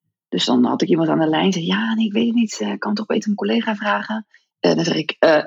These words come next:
maar je bent erop gepromoveerd, eh, en het, eh, duurt maar drie minuten, hè?" En dan, nou, met hangen en wurgen, dan, eh, lukte dat dan.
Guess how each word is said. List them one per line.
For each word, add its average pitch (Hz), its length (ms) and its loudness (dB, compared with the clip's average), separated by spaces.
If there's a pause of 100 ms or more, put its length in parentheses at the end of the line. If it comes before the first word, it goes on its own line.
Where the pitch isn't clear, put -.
maar 156 120 0
je 170 80 2
bent 175 160 2
erop 175 140 0
gepromoveerd, 185 800 4
eh, 160 340 4
en 165 200 2
het, 147 180 0
eh, 147 180 4
duurt 208 220 4
maar 262 120 4
drie 262 160 2
minuten, 262 480 2
hè?" 294 180 2 (580)
En 254 140 4
dan, 240 280 4
nou, 220 240 6
met 220 120 4
hangen 240 240 6
en 220 80 2
wurgen, 240 400 4
dan, 202 220 2
eh, 185 160 2
lukte 240 260 0
dat 254 120 2
dan. 262 280 2